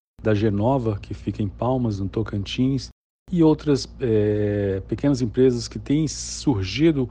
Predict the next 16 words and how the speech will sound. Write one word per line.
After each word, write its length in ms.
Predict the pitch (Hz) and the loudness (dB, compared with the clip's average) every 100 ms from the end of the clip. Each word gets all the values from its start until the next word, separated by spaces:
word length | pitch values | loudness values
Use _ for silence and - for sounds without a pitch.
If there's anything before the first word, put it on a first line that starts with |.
| - - | -6 -18
ao 140 | - 113 | -6 -2
longo 180 | 120 123 | 2 2
desses 360 | 117 - 107 | 0 0 -2
anos, 500 | 120 127 131 120 - - - - - | 0 0 -2 -4 -10 -18 -18 -18 -10
é, 300 | 117 107 107 | -4 0 0
justamente 500 | 107 127 123 123 120 | 0 -2 -2 -2 0
dedicada 800 | - 117 110 - 135 139 131 120 - - - - | 0 0 -2 -8 -8 -4 -4 -6 -14 -20 -18 -10
à 220 | 113 104 | -6 -4
produção 500 | - 117 104 - 147 | 0 0 0 -2 -2
de 60 | |
material 400 | 131 110 113 113 | -2 -4 -2 0
de 80 | 117 | 0
plantio, 560 | 113 107 - 120 131 135 - _ _ _ - | -4 -6 -6 -2 -2 -2 -8 _ _ _ -8
é, 300 | 110 104 104 | -2 0 2
de 100 | 101 | 2
mandioca 640 | 113 110 104 107 127 147 | 2 2 2 0 0 -2